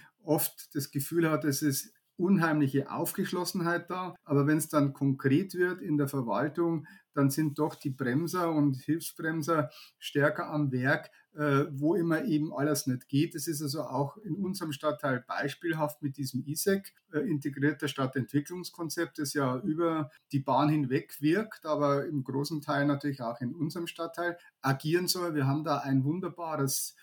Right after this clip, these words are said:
ich glaub, hundertfünfzig Seiten starkes Werk, was alles passieren sollte. Jetzt sind wir da schon im x-ten Jahr der Entwicklung und außer einem kleinen Quartiersbüro, das also bis jetzt noch keine große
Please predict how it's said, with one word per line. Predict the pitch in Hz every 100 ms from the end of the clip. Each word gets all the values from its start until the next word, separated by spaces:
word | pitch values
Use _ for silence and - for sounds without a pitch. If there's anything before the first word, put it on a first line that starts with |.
| _ _
ich | -
glaub, | 135 120
hundertfünfzig | 156 165 139 165 170 - 147
Seiten | - 135 147 196 160
starkes | - 127 139 143 139 -
Werk, | 131 156 -
was | 139 113
alles | 123 139 139
passieren | - 113 - 143 127
sollte. | 117 117 120 139 175 180 202 - _ _
Jetzt | 143 139
sind | 160
wir | 165
da | 151 147
schon | 143
im | 135 143
x-ten | 101 - - -
Jahr | 139 120 120
der | 147 139
Entwicklung | 127 127 135 135 170 196 196 - _
und | 151 147
außer | 139 127 - 165 147
einem | 139 139 139
kleinen | 131 120 147
Quartiersbüro, | 139 123 117 - 147 - - 175 170 160 180 208 202 _ -
das | 143 143
also | 143 135
bis | 131
jetzt | 135 143 -
noch | 143
keine | - 120 135
große | 135 139 143 151 143